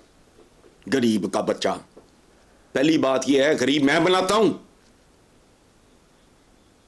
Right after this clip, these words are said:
मुस्तहिक अफराद, इनको जन्म कौन देता है? गरीब, पॉवर्टी लाइन पे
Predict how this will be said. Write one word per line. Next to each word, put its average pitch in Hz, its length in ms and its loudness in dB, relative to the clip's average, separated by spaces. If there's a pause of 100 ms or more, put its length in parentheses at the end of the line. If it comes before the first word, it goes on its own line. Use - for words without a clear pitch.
(880)
मुस्तहिक 185 640 0
अफराद, 175 640 0 (800)
इनको 110 240 -2
जन्म 156 320 2
कौन 101 260 -4
देता 76 260 -16
है? - 460 -20 (840)
गरीब, 160 540 2
पॉवर्टी 214 520 2
लाइन 170 440 2
पे 165 160 2